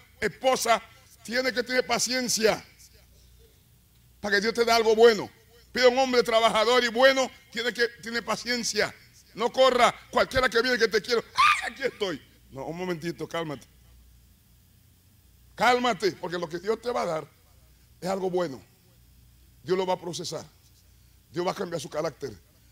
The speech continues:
Dios lo va a preparar. Cuando Dios te lo entrega, mansito como palomita. Porque has esperado. Una hermana que conozco vive en Fort Worth.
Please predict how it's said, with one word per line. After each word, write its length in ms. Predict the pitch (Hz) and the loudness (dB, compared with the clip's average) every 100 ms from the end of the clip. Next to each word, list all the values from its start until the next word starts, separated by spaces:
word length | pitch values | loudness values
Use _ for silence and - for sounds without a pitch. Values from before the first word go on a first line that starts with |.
| _ | _
Dios 160 | - 180 | -4 -2
lo 80 | 180 | 2
va 80 | 175 | 2
a 40 | |
preparar. 540 | 165 160 160 127 - - - _ - _ | 6 8 8 6 0 -6 -18 _ -20 _
Cuando 180 | - 139 | -4 4
Dios 140 | 175 | 4
te 80 | 202 | 4
lo 80 | 202 | -2
entrega, 440 | 175 185 190 151 - _ _ _ _ | -2 0 0 -2 -6 _ _ _ _
mansito 840 | 170 175 165 - - 214 202 - 147 | -10 -8 -8 -8 -8 -10 -12 -14 -12
como 180 | 160 | -12
palomita. 800 | 147 151 147 151 165 175 170 - - _ _ _ _ _ _ _ _ _ _ _ _ _ _ _ _ _ _ _ _ _ _ _ _ _ _ _ | -10 -8 -6 -8 -10 -14 -16 -20 -20 _ _ _ _ _ _ _ _ _ _ _ _ _ _ _ _ _ _ _ _ _ _ _ _ _ _ _
Porque 300 | 147 - 156 | -8 -4 -6
has 80 | - - | -6 -12
esperado. 520 | 123 - 143 185 185 - - _ _ _ _ _ _ _ _ _ _ _ _ _ | -18 -8 -4 -4 -6 -10 -20 _ _ _ _ _ _ _ _ _ _ _ _ _
Una 160 | 220 196 | -4 -4
hermana 320 | 160 160 160 | -4 -6 -8
que 100 | 151 | -10
conozco 500 | 156 147 147 165 175 _ _ | -12 -10 -12 -12 -14 _ _
vive 220 | 151 160 | -8 -6
en 80 | 156 | -6
Fort 180 | 170 156 | -10 -14
Worth. 180 | - | -18